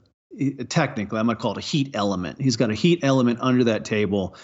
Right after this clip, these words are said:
eighty-five, ninety degrees. Uh, then there becomes a point if the, if the steel hits ninety, yes, it's still gonna absorb some, but much like our blankets, because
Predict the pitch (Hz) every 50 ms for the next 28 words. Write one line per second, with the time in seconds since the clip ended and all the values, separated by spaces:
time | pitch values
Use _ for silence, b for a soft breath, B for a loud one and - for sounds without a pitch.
0 | B B B B - 143 147 147 143 - - 135 113 110 107 98 107 113 117 120
1 | 120 123 117 113 101 113 90 - 117 113 120 117 110 101 90 87 82 - - b
2 | b b b b b b b b - 107 90 73 104 117 113 165 185 180 170 147
3 | 123 135 135 139 135 120 107 123 101 - - 135 120 113 110 113 113 113 104 -
4 | - 110 104 101 101 98 92 92 95 - - - _ _ _ _ - 180 113 107
5 | - 123 - - - - 185 175 160 139 - - 156 143 - - - - 120 113
6 | 120 127 139 147 147 143 135 113 107 95 92 98 117 131 151 165 160 151 151 143
7 | 139 - 139 123 - - 165 147 120 127 117 113 110 110 107 107 107 117 110 104
8 | 92 92 - - 135 131 117 104 98 110 107 - B B B B B B 180 190
9 | 180 - - 147 127 113 - 120 101 92 92 101 104 110 120 147 156 151 95 -
10 | - - - - 113 104 - 120 113 98 - -